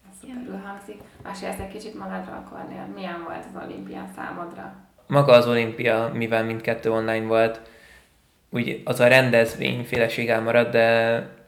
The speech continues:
Speaker 2: mindenképpen a felkészülésből és a részvételből sokat profitáltam. Nálunk a matematika oktatás, ez ugye, mivel a budapesti Fazekösbe jártam speciális matematika tagozatra, alapból megvolt, tehát egy nagyon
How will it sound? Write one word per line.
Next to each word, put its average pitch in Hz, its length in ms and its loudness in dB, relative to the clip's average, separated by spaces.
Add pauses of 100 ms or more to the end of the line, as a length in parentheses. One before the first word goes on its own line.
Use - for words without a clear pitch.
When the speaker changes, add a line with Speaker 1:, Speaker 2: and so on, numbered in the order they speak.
(140)
Speaker 2:
mindenképpen 117 540 2
a 113 60 2
felkészülésből 113 800 4
és 110 80 0
a 113 60 2
részvételből 110 640 0
sokat 107 360 -4
profitáltam. 113 760 -2 (680)
Nálunk 127 540 4 (440)
a - 100 -8
matematika 117 960 4
oktatás, 110 540 -2
ez 113 100 -2
ugye, 110 160 -2
mivel 110 320 2
a 110 100 -2
budapesti 110 440 -2
Fazekösbe 107 540 -4
jártam 107 480 -2
speciális 117 540 -4
matematika 113 520 -4
tagozatra, 117 760 0 (440)
alapból 107 920 4
megvolt, 107 540 0
tehát - 180 -4
egy 113 100 0
nagyon 113 440 0